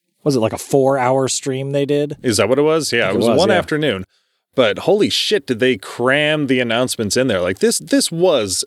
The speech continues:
Speaker 2: essentially, like, Disney's D C fandom. You know, same
Speaker 1: Oh, yeah.
Speaker 2: sort of thing. Just creators coming out. Uh, well, I guess not, not as many creators, but, uh, you know, big wigs
Speaker 1: Yeah.
Speaker 2: making big announcements.
Speaker 1: Presidents of all the different factions of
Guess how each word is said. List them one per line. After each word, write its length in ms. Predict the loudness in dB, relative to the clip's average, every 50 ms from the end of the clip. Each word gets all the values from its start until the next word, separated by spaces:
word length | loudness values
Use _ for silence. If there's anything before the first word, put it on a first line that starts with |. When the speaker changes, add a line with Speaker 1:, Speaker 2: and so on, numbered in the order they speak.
| -6
Speaker 2:
essentially, 840 | -6 -4 -2 -2 -2 -2 -2 -2 -4 -2 0 0 0 0 -2 -6 -10 _ _ _ _ _ _ _ _ _ -2
like, 200 | -2 0 0 -2 _ _ -10 -6 -2
Disney's 720 | 0 2 2 2 0 0 0 0 0 0 -2 -2 -2 -4
D 280 | -6 -6 -4 -4 -2 -2
C 180 | -2 -2 -4
fandom. 560 | -2 -2 -2 -2 -2 -2 -4 -6 -6 -10 -18 -20 _ _ _ _ _ _
You 80 | -4 -2
know, 100 | -2 0
same 200 | 0 0 2 2
Speaker 1:
Oh, 40 | 2
yeah. 60 | 4
Speaker 2:
sort 140 | 2 2 0
of 60 | 0
thing. 180 | -2 -2 -2 -2
Just 180 | -2 -4 -4 -4
creators 520 | -2 -2 0 0 0 0 0 0 -2 -2
coming 240 | -2 -2 -2 0 0
out. 260 | 0 0 -2 -2 -6 _ _ _ _ _ _ _ _ _ _ _ -4
Uh, 140 | -2 0 2
well, 120 | 2 0
I 60 | 0
guess 200 | 0 0 -2 0
not, 240 | -2 -2 -4 -4 -8
not 280 | -10 -4 -2 0 0 0
as 120 | 0 0
many 260 | 0 -2 -2 -2 -4
creators, 600 | -4 -4 -4 -2 0 0 0 0 -2 -4 -6 -6
but, 280 | -4 -2 0 0 0 0
uh, 340 | 0 0 0 0 -2 -4 -8 -12 _ _ _ _ _ _ _ _ _ _ _ _
you 100 | -4 -2
know, 160 | -2 -2 -4 -4 -2
big 160 | 0 0 0
wigs 440 | 2 2 2 2 0 -2 -4 -6 -6 -2
Speaker 1:
Yeah. 40 | 0
Speaker 2:
making 380 | 0 2 2 2 0 -2 -4
big 400 | -2 0 0 2 2 2 0 0
announcements. 340 | -2 -2 -2 -2 -4 -6 -4 0
Speaker 1:
Presidents 500 | 2 2 2 2 2 0 -2 -2 -4 -4
of 80 | -2 0
all 240 | 2 2 2 0 0
the 80 | -2
different 420 | -2 -2 -2 -2 -4 -6 -6 -8 -6
factions 720 | -2 -2 0 0 0 -2 -4 -4 -4 -4 -4 -4 -4 -6
of 540 | -6 -6 -6 -6 -6 -8 -10 -12 -18 -20 -20